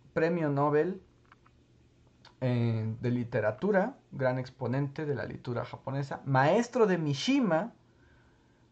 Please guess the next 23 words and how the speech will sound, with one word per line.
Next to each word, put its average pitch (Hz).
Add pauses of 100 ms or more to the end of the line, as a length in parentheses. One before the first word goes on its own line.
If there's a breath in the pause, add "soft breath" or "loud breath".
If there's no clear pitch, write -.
(160)
aunque 120
siempre 139
está 123
como - (540)
quién 131
se 135
merecía 120
más 117 (360 soft breath)
el 113
Nobel, 135 (140)
Kawabata 113
o -
Mishima, 139
pero 113
Mishima 113
era 113
más 123
pone-, 165
polémico. 170 (760 soft breath)
Eh, 165
y 185
esta 214
vez 220